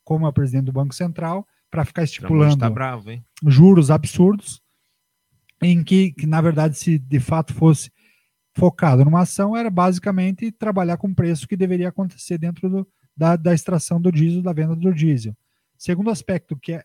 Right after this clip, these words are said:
Speaker 1: absurdo e escandaloso é que quase que cem por cento do lucro, imagine, você tem uma empresa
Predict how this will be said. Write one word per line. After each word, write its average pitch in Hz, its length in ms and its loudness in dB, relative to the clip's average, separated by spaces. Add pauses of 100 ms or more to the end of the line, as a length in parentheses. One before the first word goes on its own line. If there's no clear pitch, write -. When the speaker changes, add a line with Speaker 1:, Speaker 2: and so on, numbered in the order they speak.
Speaker 1:
absurdo 147 500 -6
e - 20 -2
escandaloso 175 880 0
é 147 40 0
que 139 320 -4 (380)
quase 185 380 -10
que 190 160 -10
cem 208 320 -8
por 185 220 -4
cento 170 360 -6
do 165 220 0
lucro, 170 640 0 (220)
imagine, 147 320 -2
você 131 200 -10
tem 160 140 -12
uma 185 120 -8
empresa 190 540 -10